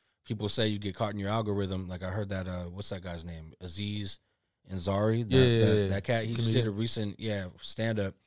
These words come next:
Speaker 1: He was talking about it. He was like, "I gotta get a flip phone because, you know, I, I, I fucking have my own thoughts and beliefs, and I fucking click on these pages. I like it, and I wanna see, you know,
Speaker 2: Yeah, yeah.
Speaker 1: what's gonna,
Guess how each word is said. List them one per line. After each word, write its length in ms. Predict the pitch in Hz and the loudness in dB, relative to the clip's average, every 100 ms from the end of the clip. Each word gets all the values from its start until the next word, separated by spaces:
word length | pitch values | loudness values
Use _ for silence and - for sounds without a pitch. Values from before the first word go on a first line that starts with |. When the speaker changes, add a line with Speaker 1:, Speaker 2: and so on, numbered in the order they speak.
| _ _ _ _ | _ _ _ _
Speaker 1:
He 80 | 131 | -2
was 180 | 131 | 2
talking 260 | 131 107 104 | 2 0 -2
about 220 | 98 98 | 0 0
it. 40 | 101 | 0
He 80 | |
was 160 | 117 101 | -2 -2
like, 160 | 98 113 | -2 0
"I 60 | |
gotta 160 | 127 101 | 0 0
get 160 | 101 | -2
a 40 | 92 | -2
flip 240 | - 143 | -2 -2
phone 240 | - 113 101 | 2 0 0
because, 440 | 101 107 95 - _ _ _ _ _ _ _ _ _ - | 2 2 2 -2 _ _ _ _ _ _ _ _ _ -4
you 80 | |
know, 140 | 113 107 | 0 2
I, 80 | 104 | 0
I, 160 | 104 104 95 98 | -4 -6 -6 -8
I 60 | 90 _ _ | -8 _ _
fucking 240 | 120 120 | -4 2
have 180 | 123 117 | 4 4
my 160 | 117 117 | 4 4
own 320 | 120 117 110 - | 4 2 -2 4
thoughts 280 | 123 127 | 6 6
and 120 | 110 101 | 0 0
beliefs, 340 | 104 131 117 | 0 0 -2
and 140 | 107 | -2
I 80 | 98 | -2
fucking 300 | 104 110 101 | -4 -4 -6
click 220 | - 120 | -4 -2
on 100 | 110 | 0
these 120 | 101 - | -2 0
pages. 400 | 120 113 110 98 | 0 0 -2 -2
I 80 | |
like 300 | 92 101 110 | -2 -2 -2
it, 40 | 113 | -4
and 100 | 98 | -4
I 40 | |
wanna 240 | 95 98 92 | -4 -4 -4
see, 160 | - | -2
you 160 | 110 101 | -2 -2
know, 260 | 95 92 - - | -4 -4 -8 -8
Speaker 2:
Yeah, 160 | 117 117 | 0 2
yeah. 240 | 104 107 85 | 2 0 2
Speaker 1:
what's 180 | 107 | 0
gonna, 260 | - 107 | 2 2